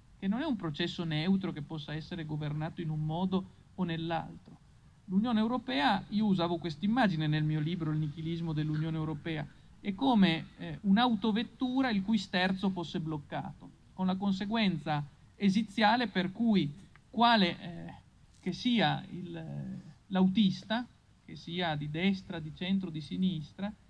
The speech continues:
egli sarà necessariamente costretto a seguire il tracciato preordinato. La sola mossa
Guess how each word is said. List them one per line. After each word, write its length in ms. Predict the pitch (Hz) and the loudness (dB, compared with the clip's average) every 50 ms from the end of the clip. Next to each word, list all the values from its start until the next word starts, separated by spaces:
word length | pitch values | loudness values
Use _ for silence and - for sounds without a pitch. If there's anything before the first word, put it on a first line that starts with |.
| - _ _ | -20 _ _
egli 340 | - 254 277 247 220 214 | -2 0 2 2 4 4
sarà 260 | 190 196 220 214 208 196 | 4 2 2 2 4 2
necessariamente 720 | 180 170 - 180 - 202 202 208 220 220 202 190 185 190 | 2 2 -2 -4 -4 -4 -2 0 0 0 0 0 -2 -4
costretto 500 | 190 240 240 - - - 185 202 196 - | -6 -8 -8 -8 -6 -4 -4 -4 -2 -4
a 60 | 202 | -4
seguire 380 | 190 - 208 185 180 190 202 196 | -2 -2 -2 0 0 0 0 0
il 120 | 185 190 | 0 -2
tracciato 680 | - 196 196 196 190 - - 170 143 147 147 - 196 | -2 -2 -2 -2 -2 -4 -6 -4 -2 -2 -4 -4 -6
preordinato. 800 | 190 185 - 156 151 151 151 160 180 190 202 160 - - - - - - - _ _ - - - | -6 -6 -6 -8 -8 -8 -8 -6 -4 -2 -2 -2 -4 -8 -12 -18 -20 -20 -20 _ _ -20 -20 -12
La 120 | - 175 151 | -8 -8 -6
sola 240 | - 247 233 208 190 | -4 0 2 4 6
mossa 480 | 185 202 202 190 - 185 165 160 - | 6 6 6 6 4 0 0 -2 -2